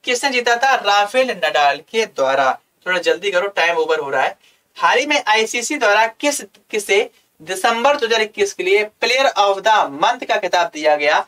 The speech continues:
एजाज पटेल, महिला को award नहीं दिया गया था। ये न्यूजीलैंड के रहने वाले हैं। ये एकमात्र तीसरे ऐसे व्यक्ति बने हैं जिन्होंने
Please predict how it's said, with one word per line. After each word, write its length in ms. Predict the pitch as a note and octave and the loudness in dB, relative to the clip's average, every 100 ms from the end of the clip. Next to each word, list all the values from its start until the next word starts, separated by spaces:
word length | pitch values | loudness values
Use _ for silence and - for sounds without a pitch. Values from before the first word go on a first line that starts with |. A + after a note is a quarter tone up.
| _ _ _ G3+ | _ _ _ -2
एजाज 520 | G#3+ G#3 G#3 G#3 F3+ | -2 2 0 0 -2
पटेल, 380 | E3 D#3 G3 B3 B3+ - | -4 0 -2 -2 -6 -14
महिला 560 | D3+ E3 F3 F#3 B3 B3+ | -8 -4 -2 0 0 0
को 120 | G#3+ | 0
award 280 | F3 F3+ E3 | 0 0 -2
नहीं 180 | D3+ | -4
दिया 220 | D#3+ D#3+ D3+ | -4 -2 0
गया 200 | D3 C#3 | 0 0
था। 260 | D#3 - - _ _ | 0 0 -4 _ _
ये 140 | F#3 A3 | -2 -2
न्यूजीलैंड 500 | F#3 G3 A#3 A3+ A3 | -2 -4 0 -2 0
के 60 | F3+ | -2
रहने 280 | C3 C#3 | -2 0
वाले 280 | D#3+ D#3+ F#3 | 0 0 0
हैं। 260 | G3 B3 D4 _ _ | -2 -4 -6 _ _
ये 140 | F3+ G3+ | -6 -2
एकमात्र 600 | G3 G#3+ G#3 A3 B3 A#3+ | 0 0 0 -2 -2 -6
तीसरे 380 | - A3 A3 C4+ | -6 -8 -4 -4
ऐसे 220 | A#3+ A3+ | -4 -4
व्यक्ति 280 | G3+ G3+ G3 | -4 -2 0
बने 180 | F3 | 0
हैं 180 | F3+ G#3+ | 0 0
जिन्होंने 440 | E3+ E3 D#3+ G3 | -2 -2 -2 -2